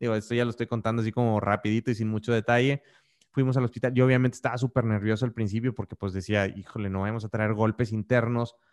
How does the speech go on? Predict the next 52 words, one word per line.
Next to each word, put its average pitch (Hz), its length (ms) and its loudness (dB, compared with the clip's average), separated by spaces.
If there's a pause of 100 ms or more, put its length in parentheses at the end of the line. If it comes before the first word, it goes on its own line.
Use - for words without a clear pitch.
(140)
o 110 120 -2
cosas 101 220 -8
internas 117 420 0
que 98 120 -2
no 92 160 -2
se 135 120 -2
vean 139 200 2
ahorita 151 340 0
y 135 60 0
que - 100 -6
por 98 140 -4
la 95 80 2
adrenalina 117 720 0 (240)
no 95 120 -2
me 110 120 2
duelan". 147 640 2
Digo, 104 220 0
a - 40 -2
mí 107 80 0
me 120 80 -2
dolía 110 220 -2
un 117 120 -6
chorro 113 280 -2
aquí, 120 420 -4
el, 98 280 -6
el, 95 300 -10 (220)
aquí, 123 460 -18 (440)
el 98 140 -12
cuello 113 280 0
por 101 120 2
el 98 120 0
cinturón, 98 720 -4
y 104 80 -6
yo 104 60 -2
decía, 95 180 -6
"No 92 100 -8
mames, 110 320 -6
no 101 140 -4
vaya 107 140 0
a 107 60 -10
traer 110 240 -2
algo 113 280 0
de 113 120 -2
que 98 100 -8
aquí, 120 400 -4
de 107 80 -6
que 101 120 -8
me 95 120 -6
haya 104 140 -4
pasado 117 380 -2
algo 113 260 -2
y, 104 220 -4